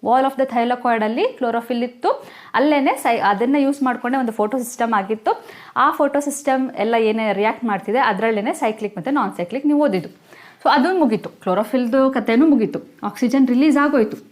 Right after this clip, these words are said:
ಯಾವಾಗ ರಿಲೀಸ್ ಆಯ್ತು ನೆನಪಿಸ್ಕೊಳ್ಳಿ, ವಾಟರ್ ಯಾವಾಗ ಬ್ರೇಕ್ ಡೌನ್ ಆಯ್ತಲ್ಲ, ಹೈಡ್ರೋಜನ್ ಸೆಪರೇಟ್, ಆಕ್ಸಿಜನ್ ಸೆಪರೇಟ್, ಅಲ್ಲಿ ವಾಟರ್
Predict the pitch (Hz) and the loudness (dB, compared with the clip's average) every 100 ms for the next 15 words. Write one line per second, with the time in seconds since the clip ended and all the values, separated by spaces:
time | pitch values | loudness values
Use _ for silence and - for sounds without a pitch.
0 | _ _ _ 214 247 262 262 254 247 240 | _ _ _ -2 -2 0 0 0 -2 -2
1 | 247 240 247 240 254 - 254 403 - - | -2 -2 -4 -4 -4 -2 -2 -4 -8 -20
2 | - 208 226 - 277 254 247 233 185 226 | -4 0 2 2 2 2 2 0 0 0
3 | 226 233 196 170 170 196 214 190 196 202 | 0 0 0 -2 -4 0 -2 0 0 0
4 | 202 208 208 208 208 202 190 196 196 190 | -2 -4 -4 -2 0 0 -2 -4 -4 -4
5 | 196 226 220 247 269 262 214 359 | -4 -2 0 2 2 2 2 -2